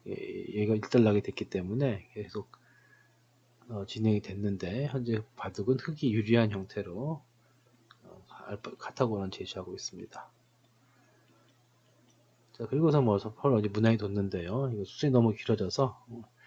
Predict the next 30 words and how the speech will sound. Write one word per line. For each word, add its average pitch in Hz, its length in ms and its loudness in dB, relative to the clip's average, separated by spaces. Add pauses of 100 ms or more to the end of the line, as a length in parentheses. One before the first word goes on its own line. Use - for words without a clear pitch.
(520)
오늘 104 280 -4
여기까지만 101 520 0
하겠습니다. 92 640 -6
이거는 104 220 -4
포석이라기보다 156 840 10
여기가 120 640 4 (140)
진짜 - 220 -4
수상전이 147 400 4
장-, 104 200 -4 (720)
이 131 160 -2
최-, 156 320 0
최선의 160 480 4
수순이 143 340 0
애초에 120 320 4
뭐였는지 110 520 6
조금 - 200 -8
더 - 80 -4
애매한, 98 600 0 (120)
예, 95 40 -14
그런 101 340 -2
내용이었네요. 82 640 -12 (1080)
자, - 140 -10
여기서 95 220 -8
초반에 147 400 4
일찌감치 143 460 8
싸움이 139 240 6
붙어갖고 104 800 -2
조금 123 380 -8
바둑이 104 520 -12 (480)
포석보다는 139 880 0